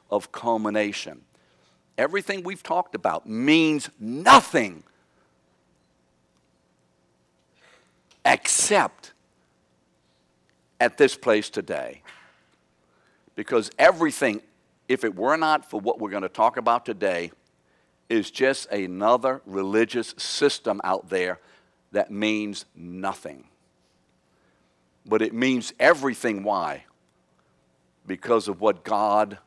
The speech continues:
will accomplish in this system, if you would, in this religion, if you would, this religion of God upon the earth. So, the ministry of deliverance and atonement. I wanted you to keep those two words in mind, deliverance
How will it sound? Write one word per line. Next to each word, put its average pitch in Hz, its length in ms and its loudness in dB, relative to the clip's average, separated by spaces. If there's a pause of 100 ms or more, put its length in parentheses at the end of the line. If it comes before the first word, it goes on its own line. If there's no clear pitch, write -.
will 98 340 0
accomplish - 1040 -4 (800)
in 131 260 4
this 95 380 0 (220)
system, 95 720 0 (320)
if 104 220 -8
you 92 80 -8
would, 85 260 -10
in 113 240 -2
this 107 240 0 (260)
religion, 104 800 2
if 107 220 -6
you 92 100 -10
would, 80 320 -12 (540)
this 117 240 -2
religion 127 640 4
of 101 260 -2
God 101 500 2 (220)
upon 92 440 -6
the 80 140 -8
earth. 82 380 -8 (2000)
So, 123 260 2
the 101 160 -4
ministry 170 460 -2
of 98 180 -2
deliverance 127 640 -4
and 110 140 -6
atonement. 101 580 -8
I 92 40 -6
wanted 113 340 -8
you 107 60 -20
to 104 60 -18
keep - 220 -12
those 131 260 -4
two 147 160 -6
words 127 400 -6
in 117 100 -4
mind, 92 360 -6
deliverance 117 800 0